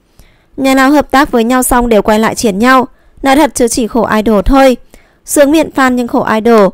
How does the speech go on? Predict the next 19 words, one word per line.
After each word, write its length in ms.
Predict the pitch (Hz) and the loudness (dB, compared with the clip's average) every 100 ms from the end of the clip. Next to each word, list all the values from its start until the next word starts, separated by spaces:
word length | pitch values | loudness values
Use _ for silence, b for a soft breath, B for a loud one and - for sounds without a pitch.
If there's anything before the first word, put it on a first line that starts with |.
| - | -2
mối 140 | 220 | -2
quan 160 | 208 233 | 0 0
hệ 120 | 269 | -2
đang 180 | - 202 | -4 -4
tốt 140 | 220 | -6
đẹp 180 | - 208 - | -4 -4 -4
thì 120 | 196 | -8
tự 80 | - | -8
nhiên 200 | - 196 | -8 -8
bị 120 | 180 - | -6 -8
ảnh 160 | 180 165 | -8 -8
hưởng. 240 | 214 202 160 _ _ b b b b b - | -2 0 -2 _ _ b b b b b -4
Cả 140 | 269 | 0
hai 180 | 269 277 | 0 0
nhà 200 | 269 233 | -2 -2
có 120 | 220 | -2
ai 160 | 214 240 | -2 -2
vừa 200 | 240 196 | 0 0
đâu, 300 | 226 254 | 2 2